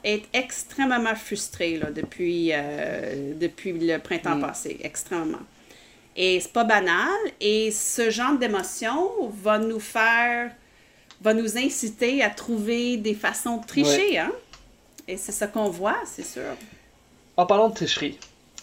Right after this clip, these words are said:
Speaker 2: j'ai, euh, lu un papier dans Le Devoir il y a un peu plus un, d'un mois. C'était écrit par un, un professeur et anthropologue à l'uqam, Vincent Duclos. Euh,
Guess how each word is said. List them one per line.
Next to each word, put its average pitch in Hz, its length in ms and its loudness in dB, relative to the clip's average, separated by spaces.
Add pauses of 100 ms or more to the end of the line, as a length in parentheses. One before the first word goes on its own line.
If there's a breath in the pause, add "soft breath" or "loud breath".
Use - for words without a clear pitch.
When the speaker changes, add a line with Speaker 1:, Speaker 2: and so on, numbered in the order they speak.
(120)
Speaker 2:
j'ai, 156 600 6
euh, 135 520 6 (120)
lu 190 280 4
un 160 100 4
papier 139 520 2
dans 135 140 -2
Le 123 60 -4
Devoir 123 540 0
il 127 60 -2
y - 20 0
a 127 120 0
un 127 120 -4
peu 135 100 -4
plus 175 160 -2
un, 151 160 2
d'un 147 260 2
mois. 147 380 2 (300 loud breath)
C'était - 200 0
écrit 185 220 -2
par 147 240 2
un, 123 420 -2
un 127 160 -2
professeur 147 640 0
et 139 80 2
anthropologue 139 580 2
à 127 60 4
l'uqam, 139 440 0
Vincent 135 340 -2
Duclos. 151 460 0 (840 loud breath)
Euh, 139 640 6